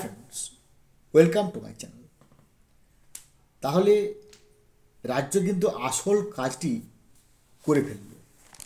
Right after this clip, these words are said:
মনে হবে কেন ভাই? কি আসল কাজ? মূল ব্যাপারটা কি? কোথায় কি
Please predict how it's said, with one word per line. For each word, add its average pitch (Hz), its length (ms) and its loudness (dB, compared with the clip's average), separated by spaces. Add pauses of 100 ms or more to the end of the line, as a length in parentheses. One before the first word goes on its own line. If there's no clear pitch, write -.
(760)
মনে 147 160 0
হবে 170 200 4
কেন 143 100 -2 (100)
ভাই? 196 100 -6 (840)
কি 240 100 -4 (140)
আসল 131 220 -6 (100)
কাজ? - 160 -20 (2750)
মূল 220 180 6
ব্যাপারটা 185 380 4
কি? 95 120 -18 (640)
কোথায় 214 260 4
কি 220 60 2